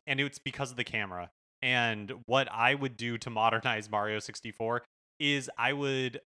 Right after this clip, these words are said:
make the camera, uh, act more like a modern video game camera with a little bit more control.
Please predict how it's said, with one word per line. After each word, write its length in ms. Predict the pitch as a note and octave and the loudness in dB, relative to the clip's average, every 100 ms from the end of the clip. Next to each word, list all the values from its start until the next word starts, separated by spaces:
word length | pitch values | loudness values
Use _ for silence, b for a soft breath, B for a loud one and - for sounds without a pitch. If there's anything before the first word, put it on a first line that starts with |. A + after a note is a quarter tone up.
| _ | _
make 400 | C3 C3 C3 C3 | -14 -2 -2 -2
the 60 | - | -6
camera, 680 | - A#2+ A2+ A2+ A2 G#2 G2+ _ _ _ - | -6 -2 -2 2 4 4 2 _ _ _ -4
uh, 260 | C3 A#2+ A2+ G2 _ _ _ - | 2 4 4 -2 _ _ _ 0
act 320 | C3 B2 - | 2 2 -2
more 240 | C3 B2 | -4 -2
like 240 | A#2 A2+ A2 | 0 0 2
a 180 | A2 G2+ | 0 -2
modern 580 | G#2 G#2+ A2 A2 G#2+ | -2 4 4 4 2
video 240 | G2+ A2 A#2+ | -2 -2 -2
game 220 | B2 B2+ | -4 -6
camera 300 | D3 C3 B2+ | -6 -6 -6
with 180 | A2 - | -8 -8
a 40 | |
little 200 | A2 A2+ | -8 -8
bit 140 | A2 A2 | -8 -8
more 200 | G#2+ G#2 | -6 -8
control. 600 | G#2+ - G#2+ G#2 B2 | -10 -8 -4 -2 -4